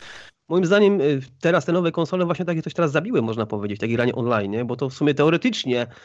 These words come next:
ja mam na przykład taką ekipę, z, y, w-, bo też gram w gry, wiesz, teraz te nowe, tak? Mam taką ekipę swoją, y, z którymi się, wiesz, znam już, nie wiem, z pięć lat tak samo, z pięć, może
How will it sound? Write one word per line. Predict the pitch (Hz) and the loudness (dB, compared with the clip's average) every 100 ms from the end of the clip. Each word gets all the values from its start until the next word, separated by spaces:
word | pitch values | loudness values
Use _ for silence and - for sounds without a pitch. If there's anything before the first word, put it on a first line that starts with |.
| - _ | -20 _
ja | - 170 | 0 2
mam | 180 | 2
na | 156 | 0
przykład | - | -4
taką | 135 139 | -8 -6
ekipę, | 131 135 131 127 117 | -6 -6 -4 -4 -4
z, | - | -8
y, | 135 131 127 123 123 117 | -4 0 2 2 0 -4
w-, | - | -10
bo | 123 127 120 | 0 0 2
też | 131 | 0
gram | 131 123 | 2 0
w | 117 | 2
gry, | 127 120 | 0 2
wiesz, | 120 113 - 104 - | 0 -2 -4 -10 -4
teraz | 127 120 113 - | -2 -2 -4 -4
te | 131 | 0
nowe, | 127 104 | 0 -2
tak? | 113 - - - - - | -6 -10 -20 -20 -20 -8
Mam | 117 | -4
taką | 113 131 | -2 -2
ekipę | 123 123 123 | -2 -2 -4
swoją, | - 127 131 113 | 0 2 2 2
y, | 117 117 | 0 -2
z | 113 | -2
którymi | 123 120 | -2 -2
się, | 120 123 | -2 0
wiesz, | 113 107 | 0 -2
znam | 110 131 123 | -4 0 0
już, | 117 120 | -2 -4
nie | |
wiem, | 110 | -6
z | - | -4
pięć | 117 117 | -4 0
lat | 113 | -2
tak | 110 | -2
samo, | 113 104 120 131 | -6 -4 -4 -6
z | - | -10
pięć, | 113 113 | -6 -4
może | 113 | -2